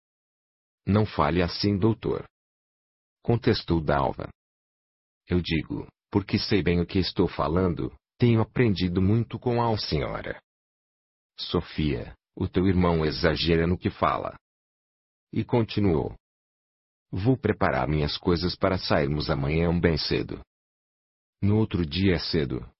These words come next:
Dalva em prece e oração buscava unir o seu sentimento ao plano mais alto e assim estavam todos prontos para seguir viagem com destino a Curitiba.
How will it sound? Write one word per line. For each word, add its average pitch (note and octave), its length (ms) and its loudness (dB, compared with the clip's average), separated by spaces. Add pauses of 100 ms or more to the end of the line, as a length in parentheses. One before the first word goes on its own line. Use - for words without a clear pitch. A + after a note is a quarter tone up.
(160)
Dalva F2 360 0
em F#2 80 2
prece D2+ 480 -2
e - 20 2
oração E2 560 2
buscava D#2+ 460 0
unir E2 200 2
o E2+ 60 0
seu G#2 160 0
sentimento F#2 800 2
ao E2 60 0
plano D#2 300 2
mais D2+ 300 0
alto E2+ 300 0
e G2 60 4
assim G#2 300 -2
estavam D2+ 460 0
todos D#2 320 -2
prontos F2 540 -2
para D2 200 2
seguir E2 400 0
viagem E2+ 600 0
com G#2 200 0
destino F#2 520 0
a F2+ 80 0
Curitiba. - 680 -4